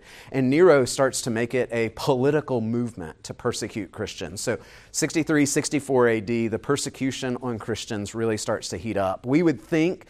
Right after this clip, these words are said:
that Jude and the, uh, letter of Second Peter were written in that window from about sixty-five A D to seventy A D before the temple was destroyed in Jerusalem.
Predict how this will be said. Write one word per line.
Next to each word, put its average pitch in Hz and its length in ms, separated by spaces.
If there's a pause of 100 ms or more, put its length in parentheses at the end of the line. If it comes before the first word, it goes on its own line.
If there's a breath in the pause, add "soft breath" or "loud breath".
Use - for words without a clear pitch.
(260 soft breath)
that 123 180
Jude 165 600 (100)
and 131 400
the, 123 520
uh, 117 380
letter 131 240
of 110 80
Second - 340
Peter 139 360
were 117 200
written 143 260
in 131 140
that 110 200
window 135 600 (300 loud breath)
from 113 240
about 117 340
sixty-five 127 960
A 123 220
D 123 320
to 107 140
seventy 127 540
A 123 160
D 123 280
before 107 280
the 95 100
temple 117 360
was 101 160
destroyed 113 560
in 98 100
Jerusalem. 117 640